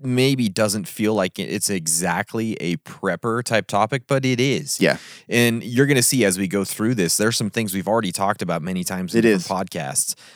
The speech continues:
Speaker 1: Um,
Speaker 2: So
Speaker 1: yeah.
Speaker 2: looking at it in this light of,
Speaker 1: Yeah,
Speaker 2: like
Speaker 1: look at it. This, but we're basically taking a little bit different angle at some of these things
Speaker 2: Yeah.
Speaker 1: we've talked about before.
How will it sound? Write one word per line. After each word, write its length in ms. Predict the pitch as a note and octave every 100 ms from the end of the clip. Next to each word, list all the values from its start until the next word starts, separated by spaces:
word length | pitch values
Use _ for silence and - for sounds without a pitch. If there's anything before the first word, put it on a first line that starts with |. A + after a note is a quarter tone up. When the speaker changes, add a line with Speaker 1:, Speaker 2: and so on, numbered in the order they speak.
| - -
Speaker 1:
Um, 580 | E2+ F2+ E2+ E2 D#2+ D#2+ _ _ _
Speaker 2:
So 160 | - C3
Speaker 1:
yeah. 80 | A#2
Speaker 2:
looking 380 | C#3 A#2 G#2
at 140 | F2+ F2+
it 80 | F2+
in 160 | F#2+
this 260 | F#2 F#2 -
light 360 | F#2 E2 E2+ -
of, 60 |
Speaker 1:
Yeah, 220 | E4 F#2+ E2
Speaker 2:
like 100 | -
Speaker 1:
look 140 | G#3+ A3
at 120 | F3
it. 100 | D3+ -
This, 280 | D3+ E3+ -
but 240 | D#3+ G3 D3+
we're 120 | F3+ E3+
basically 420 | G#3 G#3 G3 D#3+
taking 400 | D3 C3+ C3 A2
a 180 | F#2+ F2 - -
little 200 | A#2+ A#2+
bit 100 | A2
different 280 | G#2+ G#2 G2
angle 540 | G#2 G#2 G#2 F#2+ F2 - _ -
at 180 | G2+ F#2
some 260 | - G#2
of 140 | F#2+ E2
these 180 | F#2 -
things 140 | G2+
Speaker 2:
Yeah. 100 | F2
Speaker 1:
we've 140 | F#2+
talked 400 | - G#2 F2+ -
about 400 | F2+ E2+ E2 -
before. 520 | E2+ - F#2 E2+ C#2